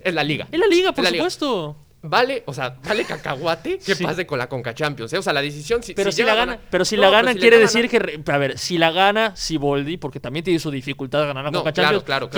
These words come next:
Speaker 2: quiere decir que le dio vuelta al tema mental del equipo. Y quiere decir que se volvió a ganar otra vez a los jugadores y que tú pue-,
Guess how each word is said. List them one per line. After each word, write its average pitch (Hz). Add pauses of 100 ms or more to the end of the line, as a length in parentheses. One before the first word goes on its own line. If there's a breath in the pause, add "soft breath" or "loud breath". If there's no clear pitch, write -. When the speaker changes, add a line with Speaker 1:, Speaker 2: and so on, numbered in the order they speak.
Speaker 2:
quiere 226
decir 226
que 196
le 175
dio 202
vuelta 196
al 170
tema 180
mental 165
del 151
equipo. 127
Y 156
quiere 202
decir 196
que -
se 175
volvió 151
a 170
ganar 170
otra 170
vez 165
a -
los 151
jugadores 185
y 151
que 151
tú 180
pue-, 196